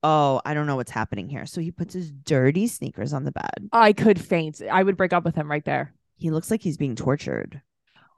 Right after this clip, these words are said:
Speaker 2: He is clearly so uncomfortable, but she makes me so uncomfortable in this
Speaker 1: Both,
Speaker 2: scene.
Speaker 1: but
Speaker 2: If
Speaker 1: both of them.
Speaker 2: No, if this was a man acting the way she is, like, he'd be in jail.
Speaker 1: Predator.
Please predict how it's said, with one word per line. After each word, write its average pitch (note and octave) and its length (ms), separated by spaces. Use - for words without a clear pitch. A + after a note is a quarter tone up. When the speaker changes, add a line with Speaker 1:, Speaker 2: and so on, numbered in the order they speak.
Speaker 2:
He D#4 460
is G3+ 300
clearly E3+ 480
so E3+ 240
uncomfortable, D#3 540
but G3 200
she D4 380
makes F#3+ 400
me D#3 80
so D3+ 220
uncomfortable D3 520
in D3 120
this D3 120
Speaker 1:
Both, D4+ 260
Speaker 2:
scene. - 120
Speaker 1:
but D#4+ 120
Speaker 2:
If F#3 60
Speaker 1:
both B4+ 240
of F4 60
them. C#3+ 400
Speaker 2:
No, F#3 220
if F#3+ 240
this A#3+ 220
was E4 160
a D#4 80
man D#3+ 580
acting D#3 400
the D#3+ 80
way D3+ 160
she D#3 340
is, C4 440
like, F#3+ 160
he'd G3+ 160
be F3+ 120
in D#3 120
jail. C3+ 180
Speaker 1:
Predator. C#3+ 460